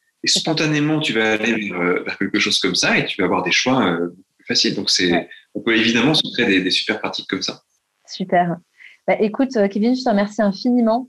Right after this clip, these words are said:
Speaker 2: Je pense que ça nous a beaucoup éclairé, euh, même moi aussi, sur, euh, sur l'hypnose et en particulier l'auto-hypnose. Euh, si on veut tester tout ça, <laughs> on va sur psychonaute point org, c'est bien ça ?
Speaker 1: C'est ça, oui, ou sur l'appli qu'on peut télécharger, euh, pour, euh, sur téléphone, sur smartphone.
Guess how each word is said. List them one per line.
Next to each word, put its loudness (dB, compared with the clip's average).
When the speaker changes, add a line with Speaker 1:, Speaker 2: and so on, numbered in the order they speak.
Speaker 2:
Je -8
pense -2
que -2
ça 0
nous 0
a 4
beaucoup -6
éclairé, 2
euh, 4
même 0
moi 2
aussi, -4
sur, -2
euh, 2
sur -4
l'hypnose 0
et 0
en 2
particulier 0
l'auto-hypnose. 0
Euh, 4
si -2
on 4
veut 2
tester 0
tout -14
ça, -2
<laughs> 0
on 4
va 2
sur -2
psychonaute 0
point 0
org, 2
c'est 2
bien 0
ça ? 0
Speaker 1:
C'est -6
ça, 0
oui, 2
ou 2
sur 2
l'appli 0
qu'on -4
peut -4
télécharger, 2
euh, 0
pour, -4
euh, -4
sur -6
téléphone, -2
sur 0
smartphone. -6